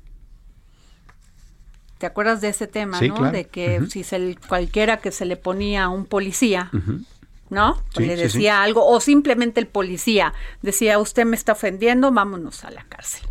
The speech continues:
Speaker 2: Así es.
Speaker 1: <laughs> Vamos al
Speaker 2: <laughs>
Speaker 1: Ministerio Público y de ahí a la cárcel.
Speaker 2: <laughs>
Speaker 1: Porque además, este, pues, es justi-, este, eh, pues así es, así lo, así lo, así lo hizo el Congreso de Veracruz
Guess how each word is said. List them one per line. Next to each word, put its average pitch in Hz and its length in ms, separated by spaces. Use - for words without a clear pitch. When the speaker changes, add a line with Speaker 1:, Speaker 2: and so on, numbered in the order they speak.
Speaker 2:
Así 117 220
es. 95 180
Speaker 1:
<laughs> - 20
Vamos 165 300
al - 160
Speaker 2:
<laughs> - 0
Speaker 1:
Ministerio 262 540
Público 294 340
y 214 40
de 190 60
ahí 196 120
a 208 80
la 202 160
cárcel. - 380
Speaker 2:
<laughs> - 320
Speaker 1:
Porque 190 460
además, 202 500
este, 185 1080
pues, - 280
es 185 140
justi-, 185 480
este, 185 960
eh, 180 520
pues 269 220
así 226 260
es, 330 220
así 226 280
lo, 233 360
así 202 380
lo, 247 320
así 180 560
lo 247 160
hizo 247 320
el 208 180
Congreso 202 640
de 208 100
Veracruz 196 720